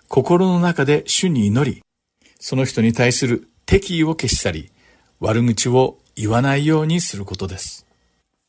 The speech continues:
さて、著者のブリッジズ氏は、レスペクタブル・シンズの中で怒りをコントロールする三つの方法を提案しています。一つ目は、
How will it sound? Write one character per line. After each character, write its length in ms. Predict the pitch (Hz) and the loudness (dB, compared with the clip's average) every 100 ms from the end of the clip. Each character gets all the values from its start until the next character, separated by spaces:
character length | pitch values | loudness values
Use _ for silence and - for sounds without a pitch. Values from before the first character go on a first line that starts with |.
| _ _ - | _ _ -10
さ 180 | - 143 | -6 -2
て、 280 | 104 85 _ _ _ _ _ - | -2 -4 _ _ _ _ _ -4
著 140 | - | 0
者 140 | - 120 | 2 2
の 140 | 107 | 2
ブ 140 | 101 | 0
リ 120 | 113 139 | -2 -2
ッ 60 | |
ジ 120 | 117 | -2
ズ 120 | 107 107 | -4 -2
氏 180 | - | -2
は、 280 | 107 113 117 _ _ _ _ | 0 -2 -4 _ _ _ _
レ 100 | 120 | -6
ス 160 | 113 - | -4 -4
ペ 140 | - | -6
ク 120 | 135 - | -8 -6
タ 120 | 127 | -6
ブ 100 | 127 | -4
ル・ 100 | 123 | -2
シ 260 | - - | -2 0
ン 100 | 139 | 0
ズ 260 | 104 95 101 | 0 -2 -6
の 120 | - 110 | -4 -2
中 220 | 107 98 | -2 -2
で 240 | 95 98 - _ _ | -4 -6 -10 _ _
怒 220 | 131 110 151 | -6 0 2
り 80 | 165 | 2
を 160 | 123 | 0
コ 140 | - 131 | 0 -2
ン 100 | 131 | 0
ト 120 | 135 | 2
ロ 120 | 135 | 2
ー 40 | |
ル 80 | 131 | 2
す 140 | 110 120 | -2 -2
る 140 | 113 | 0
三 160 | 104 101 | 0 0
つ 180 | - | -2
の 80 | 147 | -2
方 220 | 127 135 | -2 -6
法 260 | 131 139 135 | -6 -4 -2
を 80 | 170 | -2
提 200 | 107 95 | -4 -6
案 120 | 87 | -6
し 80 | - | -8
て 80 | 87 | -8
い 40 | |
ま 100 | - | -4
す。 220 | - - _ _ _ _ _ _ _ _ _ _ _ | -4 -6 _ _ _ _ _ _ _ _ _ _ _
一 220 | - 143 | -4 -2
つ 120 | - | -2
目 80 | 147 | -2
は、 280 | 131 127 | -2 -4